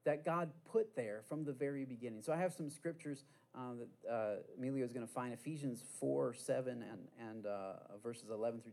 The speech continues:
twelve as well speaks about, um, God giving different gifts to each and every one of us. Scripture says that when, when we were, when we were infants, that God was knitting us together in our mother's womb. You've been fearfully and wonderfully made.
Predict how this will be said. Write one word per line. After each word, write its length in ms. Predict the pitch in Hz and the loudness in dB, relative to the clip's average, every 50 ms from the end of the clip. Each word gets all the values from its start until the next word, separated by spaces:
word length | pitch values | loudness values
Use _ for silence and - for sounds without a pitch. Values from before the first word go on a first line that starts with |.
| - | -6
twelve 220 | - 117 110 107 107 | 0 0 0 0 0
as 100 | 101 101 | -2 -2
well 260 | 107 110 113 107 104 107 - - _ _ _ _ _ _ _ _ _ _ - - - _ | 2 4 4 4 4 2 -4 -18 _ _ _ _ _ _ _ _ _ _ -20 -20 -20 _
speaks 540 | - - - - - 202 220 208 - - - - - - - - - - | -10 -10 -4 0 0 0 0 -2 -6 -12 -16 -18 -20 -20 -20 -16 -2 0
about, 500 | 151 147 135 143 135 139 135 135 131 - - - _ - | 2 4 4 4 4 6 6 4 4 2 -2 -14 _ -6
um, 180 | 127 127 120 123 | -2 -2 0 2
God 340 | 110 147 147 165 170 156 135 | 4 6 6 6 4 4 2
giving 400 | 147 151 135 135 131 123 117 113 - - | 2 2 2 2 2 0 -2 -6 -4 -2
different 400 | - 160 160 165 143 131 135 117 | -2 -2 0 0 -2 -2 -2 2
gifts 280 | - 175 160 127 - - | 4 6 6 6 4 -2
to 80 | - 131 | -10 -10
each 180 | 143 135 - | -10 -8 -6
and 80 | - 123 | -6 -6
every 160 | 123 117 120 113 113 - | -4 -6 -6 -8 -10 -8
one 220 | 123 120 120 117 | -6 -4 -4 -4
of 80 | 110 95 | -4 -6
us. 200 | 87 90 - - _ - - - _ | -8 -8 -10 -14 _ -20 -20 -20 _
Scripture 300 | - - - 240 220 196 | 4 8 10 10 10 8
says 240 | 180 - 208 208 180 156 | 8 8 8 10 12 12
that 120 | 175 175 | 12 12
when, 280 | 180 175 175 170 156 147 | 12 10 8 6 6 6
when 180 | 151 165 165 160 | 6 6 8 8
we 140 | 160 170 | 8 8
were, 280 | 170 160 156 139 123 120 - | 8 8 8 6 6 4 0
when 180 | - 147 151 151 | 0 2 4 6
we 120 | 156 160 | 6 6
were 220 | 156 143 123 120 113 - - - | 6 6 4 4 0 -4 0 2
infants, 600 | 175 180 190 165 - 117 92 - - - - - - | 4 4 4 2 0 -2 -4 -4 -6 -12 -8 -4 -2
that 160 | 123 120 - | -2 0 2
God 280 | 151 151 156 151 143 | 6 6 8 8 6
was 200 | 131 127 120 110 | 6 2 0 2
knitting 380 | 120 120 127 143 156 151 151 143 | 2 4 4 4 4 2 0 -2
us 140 | 139 131 131 | -2 -2 -4
together 460 | - 131 120 113 123 127 120 117 110 | -8 -10 -2 2 2 2 2 0 -2
in 100 | 107 113 | -4 -4
our 80 | 110 110 | -6 -4
mother's 340 | 110 110 110 107 110 104 98 101 | -4 -4 -4 -4 -4 -6 -8 -8
womb. 240 | 104 110 110 98 90 - - - - - | -8 -8 -6 -8 -8 -12 -16 -20 -8 -2
You've 180 | 151 175 180 147 | 0 0 4 4
been 180 | 160 143 127 - - - - | 4 4 4 2 -2 -6 -2
fearfully 480 | 175 175 180 175 175 - 160 151 147 | 2 2 2 2 0 -2 0 2 2
and 160 | 135 123 123 123 | 2 2 0 0
wonderfully 460 | 127 131 131 127 123 - - 127 120 | 0 0 -2 -2 -4 -6 -6 -6 -4
made. 260 | 117 117 113 113 104 | -4 -4 -4 -6 -8